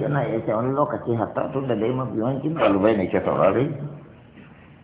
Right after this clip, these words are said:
wanda suke da wankakkun zukata suna niyya za su yi wa musulunci aiki, akwai kyautar da an karɓi karɓanta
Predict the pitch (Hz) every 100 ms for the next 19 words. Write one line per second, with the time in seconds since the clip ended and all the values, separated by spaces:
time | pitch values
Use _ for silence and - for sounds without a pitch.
0 | - - 117 113 107 113 98 95 87 87
1 | 101 - 113 110 113 95 - 107 120 117
2 | 92 123 113 87 95 107 92 87 107 113
3 | 117 101 - 117 110 95 - - - -
4 | 92 98 131 135 120 104 123 104 107 110
5 | 113 135 - 101 87 - 107 104